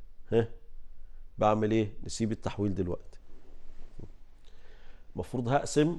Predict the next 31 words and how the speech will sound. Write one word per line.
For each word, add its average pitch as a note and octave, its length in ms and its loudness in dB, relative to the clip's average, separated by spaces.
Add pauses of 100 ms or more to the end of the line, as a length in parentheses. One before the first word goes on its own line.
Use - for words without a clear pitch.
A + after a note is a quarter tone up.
(100)
على C3+ 360 8
اتنين C#3 320 4
باي، D#3 280 8 (440)
إنما B2 300 4
من B2+ 120 4
الريفوليوشن B2 580 4
كنت - 260 -2
بضرب C#3 400 6
في - 80 -4
اتنين C#3 280 4
باي C#3 140 10
على D3 340 8 (140)
ستين E3+ 680 -2 (220)
عشان G#2 260 -2
أحول C3+ 300 6
على A#2 140 4
الس-، - 200 -8
راد C3 220 4
على B2+ 80 6
الثانية. E3 480 4 (1500)
لكن A#2 220 2
هنا D3 200 12
أقسم C#3+ 300 6
على B2 140 8
اتنين D3 220 4
باي D#3 120 10
عشان C#3+ 280 8
أحولها C#3+ 400 8
لكام D3 280 8
لف؟ C#3+ 340 6 (300)
طيب، G2+ 180 2